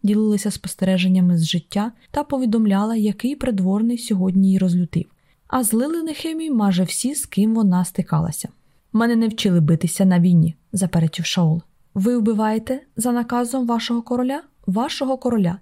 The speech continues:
Нехемія хоч і погано володіла адерландською мовою, але розуміла силу цих двох слів «вашого короля», не її. Селена постійно чула гнівні тиради Нехемії з приводу адерландського короля.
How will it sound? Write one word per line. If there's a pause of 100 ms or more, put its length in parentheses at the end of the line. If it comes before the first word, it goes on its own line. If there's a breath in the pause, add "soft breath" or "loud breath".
(160)
Нехемія
хоч
і
погано
володіла
адерландською
мовою, (400 soft breath)
але
розуміла
силу
цих
двох
слів (220)
«вашого
короля», (340)
не
її. (180)
Селена
постійно
чула
гнівні
тиради
Нехемії
з
приводу
адерландського
короля.